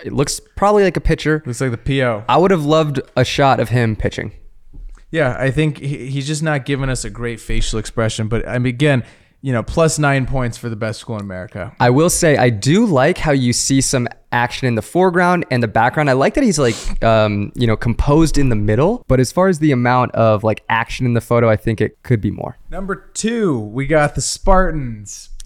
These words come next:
Speaker 1: I think the crop, you bring it down a little bit, a little bit too much headroom. Um, but I do like that he's crossing in between his legs,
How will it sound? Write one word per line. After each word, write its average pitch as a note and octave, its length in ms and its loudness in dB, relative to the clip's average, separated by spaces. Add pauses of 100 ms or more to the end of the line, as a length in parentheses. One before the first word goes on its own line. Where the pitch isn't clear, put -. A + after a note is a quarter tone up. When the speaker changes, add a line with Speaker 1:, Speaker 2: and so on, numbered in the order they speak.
(280)
Speaker 1:
I A2 120 0
think E3 260 0
the D#3 100 0
crop, - 840 0
you B2 160 2
bring C3+ 260 2
it B2+ 120 2
down A2+ 220 2
a A2 40 2
little A2 200 4
bit, G#2+ 120 2
a F#2+ 40 -4
little B2 220 4
bit C#3+ 220 0
too C#3 280 2
much B2 260 0
headroom. B2+ 520 2 (580)
Um, A2+ 380 2
but A#2+ 140 2
I A#2+ 80 4
do C3 160 2
like D3 160 2
that C#3+ 80 2
he's A2+ 200 -2
crossing B2 540 0
in A#2+ 100 0
between A#2 400 -2
his G#2 140 0
legs, C#3 440 2